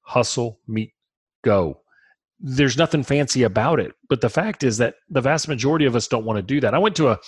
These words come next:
a conference about two years ago. It was a Grant Cardone conference. And if you're in the business world and you listen to this, Grant Cardone is a sales trainer, and he's, he's brilliant at what he does,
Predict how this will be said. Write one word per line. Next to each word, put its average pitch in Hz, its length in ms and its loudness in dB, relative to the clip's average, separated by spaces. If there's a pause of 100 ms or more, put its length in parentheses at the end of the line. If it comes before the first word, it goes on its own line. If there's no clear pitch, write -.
(440)
a 117 80 -2
conference 120 760 -2 (200)
about - 180 -6
two 135 120 -2
years 110 220 0
ago. 101 100 -2
It - 20 2
was 104 100 -4
a 113 60 -4
Grant 123 260 -2
Cardone 98 380 -4
conference. 87 480 -12
And 92 180 -12 (580)
if 110 240 0
you're 120 80 -2
in 113 80 -2
the 107 60 -4
business 101 280 -2
world 104 140 -2
and 95 80 -6
you 90 40 -6
listen 95 220 -4
to 92 40 -6
this, 104 100 -6
Grant 135 200 -4
Cardone 104 300 -2
is 92 120 -6
a 87 40 -8
sales 92 300 -4
trainer, 98 320 -8
and 139 80 -8
he's, 147 180 -6
he's 143 220 -4
brilliant 123 360 0
at 104 60 -4
what 110 140 -2
he 98 40 -4
does, 90 400 -4